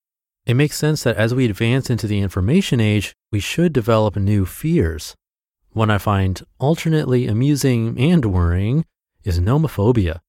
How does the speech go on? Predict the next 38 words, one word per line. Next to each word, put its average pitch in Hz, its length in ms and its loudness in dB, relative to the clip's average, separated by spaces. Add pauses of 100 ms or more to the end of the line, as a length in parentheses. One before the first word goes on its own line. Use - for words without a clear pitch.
(500)
Despite 101 340 -2
what 92 120 -2
it 92 60 -6
sounds 117 360 -2
like, 87 240 -2
this 92 160 -6
isn't 98 240 -2
a 87 40 -4
fear 104 340 -2
that 87 200 -2
tiny 104 260 -2
people 95 340 -2
in 85 100 -2
pointed 95 340 -2
hats 95 340 -4
will 87 160 -2
invade 90 280 -2
your 82 100 -4
garden. 104 460 0 (500)
It's 95 100 -10
a 95 40 -8
fear 151 260 0
of 127 100 -6
being 120 380 -4
outside 113 640 0
of 101 160 -6
cell 101 340 -4
phone 110 300 -4
contact. 90 800 -6 (580)
Before 131 300 2
you 107 120 2
laugh, 104 360 2
realize 101 580 0
this 127 220 -2
is 131 200 0
a 120 140 -2
genuine 127 480 -2
fear 123 480 0